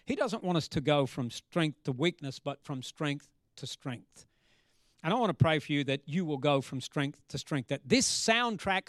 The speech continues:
of summer, particularly the ones you find in Psalms and Psalm eighty-four, that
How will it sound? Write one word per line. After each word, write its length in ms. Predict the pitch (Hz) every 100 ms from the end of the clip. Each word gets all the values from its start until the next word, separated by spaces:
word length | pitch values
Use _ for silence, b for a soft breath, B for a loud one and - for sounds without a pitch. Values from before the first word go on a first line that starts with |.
| 175
of 160 | 147
summer, 500 | - 190 175 131 - _ _ _ _ _ _
particularly 400 | 156 247 240 208
the 60 |
ones 280 | 190 196 165
you 100 | 165
find 340 | - 175 170 156
in 100 | 143
Psalms 480 | - 147 147 147
and 140 | 127 113
Psalm 340 | - 165 160
eighty-four, 580 | 151 147 131 - 147 139 B B B B
that 180 | 156 160